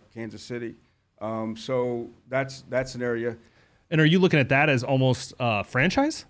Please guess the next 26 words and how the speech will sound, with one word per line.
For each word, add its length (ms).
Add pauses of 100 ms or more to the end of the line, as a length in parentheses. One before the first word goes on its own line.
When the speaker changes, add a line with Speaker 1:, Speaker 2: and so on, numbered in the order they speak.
(540)
Speaker 1:
So, 200
Speaker 2:
model 320
or, 360
Speaker 1:
no, 140
Speaker 2:
or 140
wholly 240
Speaker 1:
great 80
Speaker 2:
owned? 360
Speaker 1:
que-, 60
great 260
question. 440
I've 200
been 120
on 120
the 60
fence 360
with 140
that 240
for 80
so 220
long, 420
and, 160
and, 280
and 160
I've 300
actually 480